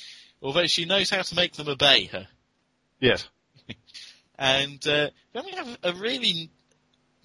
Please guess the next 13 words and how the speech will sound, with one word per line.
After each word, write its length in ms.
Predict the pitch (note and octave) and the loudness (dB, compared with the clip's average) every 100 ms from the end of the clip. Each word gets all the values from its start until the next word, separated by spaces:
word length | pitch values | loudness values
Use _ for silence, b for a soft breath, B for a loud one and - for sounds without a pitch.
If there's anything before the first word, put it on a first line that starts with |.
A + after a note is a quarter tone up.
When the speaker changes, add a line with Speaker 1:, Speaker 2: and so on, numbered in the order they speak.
| D3+ | -6
Speaker 1:
nice 340 | D3+ D3 C#3+ - | 0 2 0 -2
exchange 520 | - - C3+ B2 A#2 | -6 0 2 2 -6
between, 720 | - - A#2+ A#2 A2+ A2 A2 | -12 -6 2 2 2 0 -4
uh, 460 | G#2+ G#2+ G#2 G#2+ G2 - _ _ _ - | -2 -2 -2 -6 -12 -14 _ _ _ -6
her 160 | A2+ G#2 | 0 0
and 120 | G#2+ | -2
Travis 420 | - A#2 G#2 G2+ | -2 0 0 -4
right 360 | A2+ A2+ G#2+ - | -4 2 2 0
at 100 | - | -12
the 60 | G#2+ | 0
very 340 | A2 G2+ G2+ | 0 2 2
end. 200 | D#3 G2+ F#2+ - - - _ _ _ | 4 2 -4 -18 -16 -16 _ _ _
Speaker 2:
Yeah. 140 | B2+ | -4